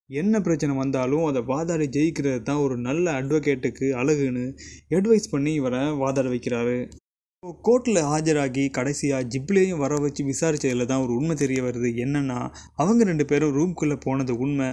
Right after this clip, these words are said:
ஆனா அங்க ஒண்ணும் தப்பா பண்ணல. என்ன பண்ணிருக்காங்கன்னா, கீழே கல்யாணம் நடக்கிற அதே நேரம் மேல தங்களுக்கு கல்யாணம் நடந்தா எப்படி இருக்கும்னு பாசாங்கு செஞ்சு பார்த்துட்டு ரூமை விட்டு வெளியே போயிடுறாங்க.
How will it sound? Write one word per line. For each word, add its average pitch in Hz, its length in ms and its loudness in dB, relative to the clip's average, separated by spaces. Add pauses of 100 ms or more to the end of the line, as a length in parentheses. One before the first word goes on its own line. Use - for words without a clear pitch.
(140)
ஆனா 131 260 0
அங்க 139 240 0
ஒண்ணும் 139 240 0
தப்பா 131 340 -2
பண்ணல. 123 420 -2
என்ன 175 260 2
பண்ணிருக்காங்கன்னா, 123 640 0 (300)
கீழே 220 280 4
கல்யாணம் 160 360 0
நடக்கிற 127 380 0
அதே 135 220 0
நேரம் 131 300 0
மேல 139 420 0
தங்களுக்கு 160 500 0
கல்யாணம் 165 340 0
நடந்தா 135 380 0
எப்படி 139 300 0
இருக்கும்னு 123 420 -2 (320)
பாசாங்கு 143 520 0
செஞ்சு 123 200 -2
பார்த்துட்டு 120 360 -2 (140)
ரூமை 135 260 0
விட்டு 120 200 -2
வெளியே 120 220 0
போயிடுறாங்க. 117 800 -4